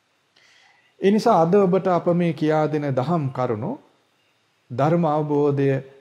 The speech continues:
ඔබ සමීපයට කැඳවන්න සමර්ථ වෙයි කියලා අප විශ්වාස කරනවා. ධර්ම අවබෝධය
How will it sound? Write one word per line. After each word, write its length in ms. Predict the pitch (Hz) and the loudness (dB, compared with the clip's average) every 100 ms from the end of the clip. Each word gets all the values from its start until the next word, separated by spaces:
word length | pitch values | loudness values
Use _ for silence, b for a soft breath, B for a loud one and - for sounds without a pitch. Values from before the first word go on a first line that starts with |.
| _ _ _ _ - | _ _ _ _ -6
ඔබ 100 | 147 | -4
සමීපයට 840 | 139 135 131 160 151 151 143 139 139 131 - _ _ | -2 -2 -4 -4 -4 -4 -4 -4 -6 -10 -12 _ _
කැඳවන්න 480 | 127 127 139 139 131 123 | -8 -4 -4 -4 -6 -8
සමර්ථ 500 | 120 123 123 127 123 | -10 -8 -8 -8 -8
වෙයි 260 | 120 117 | -6 -8
කියලා 220 | 113 113 | -8 -10
අප 120 | 107 110 | -10 -10
විශ්වාස 560 | 107 107 - 101 92 107 | -12 -14 -12 -12 -12 -18
කරනවා. 380 | - 95 - _ _ _ _ _ _ b b b b b - | -16 -16 -18 _ _ _ _ _ _ b b b b b 0
ධර්ම 260 | 156 185 | 2 4
අවබෝධය 600 | 180 175 170 170 160 165 | 4 4 4 4 4 2